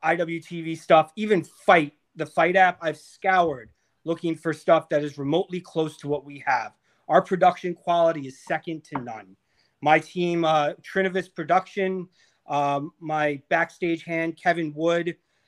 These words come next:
and my creative producer, Jason Heat, really,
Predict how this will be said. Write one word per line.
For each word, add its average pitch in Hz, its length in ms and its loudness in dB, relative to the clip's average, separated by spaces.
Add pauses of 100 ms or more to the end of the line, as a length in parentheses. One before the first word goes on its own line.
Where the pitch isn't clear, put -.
(120)
and 151 260 -2
my 151 100 -4
creative 160 400 -6
producer, 160 400 -8
Jason 147 380 -6
Heat, 143 340 -6
really, 160 680 4